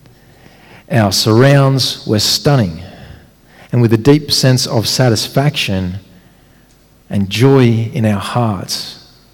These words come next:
we were, we were pleased, we were happy.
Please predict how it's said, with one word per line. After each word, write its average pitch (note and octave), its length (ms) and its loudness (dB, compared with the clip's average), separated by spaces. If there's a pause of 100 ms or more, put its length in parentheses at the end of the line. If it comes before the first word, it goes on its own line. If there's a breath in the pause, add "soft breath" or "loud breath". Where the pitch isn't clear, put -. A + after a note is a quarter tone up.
(840)
we G#2+ 200 0
were, G#2+ 100 -2 (380)
we A2+ 120 4
were G2+ 80 2
pleased, - 680 -6 (200)
we G#2 120 -6
were G2 100 -6
happy. F#2+ 360 -4